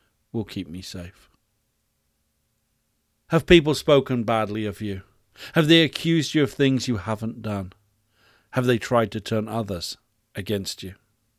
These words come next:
God has set you apart for himself. That immediately paints a target on your back. When people speak ill of you, the normal reaction is to defend yourself. Have you tried that?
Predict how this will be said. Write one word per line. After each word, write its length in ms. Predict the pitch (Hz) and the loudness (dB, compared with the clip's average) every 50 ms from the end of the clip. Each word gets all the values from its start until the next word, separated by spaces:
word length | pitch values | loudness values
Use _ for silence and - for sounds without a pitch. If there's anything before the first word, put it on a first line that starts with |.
| _ _ _ _ _ _ _ _ _ _ _ _ _ _ _ _ _ _ - | _ _ _ _ _ _ _ _ _ _ _ _ _ _ _ _ _ _ 0
God 240 | - 131 131 135 131 | 4 6 6 6 6
has 240 | 113 117 143 127 - | 4 0 -2 -2 -2
set 200 | - 147 143 - | 0 0 0 0
you 140 | 143 135 127 | 2 0 0
apart 480 | 120 - - 117 120 110 104 98 - | 0 -2 -4 -2 0 0 0 -2 -4
for 160 | - - 113 | -10 -8 -6
himself. 880 | 98 101 113 113 107 98 - - - 113 98 87 - - - - - _ _ _ _ _ _ _ _ _ _ _ - - - - _ - | -4 -4 -4 -4 -4 -4 -6 -6 -4 -4 -6 -6 -8 -14 -20 -20 -20 _ _ _ _ _ _ _ _ _ _ _ -20 -20 -20 -16 _ -6
That 160 | 131 113 117 | -2 0 2
immediately 880 | 127 127 131 131 143 151 156 135 120 107 95 - - 92 92 87 - _ _ _ _ | 2 4 4 4 2 2 2 0 0 -2 -2 -4 -6 -14 -14 -14 -16 _ _ _ _
paints 260 | - 120 120 113 - | -8 -6 -6 -6 -6
a 100 | 110 107 | -8 -10
target 600 | 95 - - 120 120 110 95 90 82 - - - - _ _ _ _ _ _ - | -10 -8 -6 -4 -2 -2 -4 -6 -12 -14 -16 -20 -20 _ _ _ _ _ _ -6
on 120 | 113 104 | -4 -4
your 120 | 95 92 87 | -2 -4 -4
back. 340 | 87 87 85 85 - - _ _ _ _ _ _ _ _ _ _ _ _ _ _ _ _ _ _ _ _ | -6 -8 -8 -10 -14 -20 _ _ _ _ _ _ _ _ _ _ _ _ _ _ _ _ _ _ _ _
When 120 | - 147 131 | -2 2 4
people 240 | 170 196 185 180 151 | 4 4 4 4 0
speak 400 | - - - - 139 127 - - - | 0 -2 0 2 2 2 2 0 0
ill 180 | 135 120 117 | 0 2 2
of 160 | 113 107 95 95 | 2 0 -2 -4
you, 280 | 95 92 90 90 92 - _ - - _ | -6 -6 -6 -6 -8 -12 _ -20 -18 _
the 100 | - 131 | -2 2
normal 340 | 127 139 143 156 156 147 135 | 4 4 4 4 4 4 4
reaction 520 | 117 117 113 107 104 101 - - - 110 104 | 4 4 4 4 2 0 -4 -6 -6 -6 -6
is 100 | 95 - | -6 -8
to 140 | - 107 | -8 -8
defend 420 | 98 98 92 - 98 95 92 92 101 | -8 -8 -8 -8 -8 -8 -8 -8 -10
yourself. 580 | 98 85 - - 98 104 - _ - _ _ _ _ _ _ _ _ _ _ _ | -10 -12 -12 -14 -14 -16 -18 _ -20 _ _ _ _ _ _ _ _ _ _ _
Have 160 | - 131 120 | -4 -2 0
you 100 | 123 127 | 0 0
tried 320 | 117 - - 127 127 127 120 131 | 0 2 2 4 4 4 4 2
that? 220 | 131 127 - | 0 0 0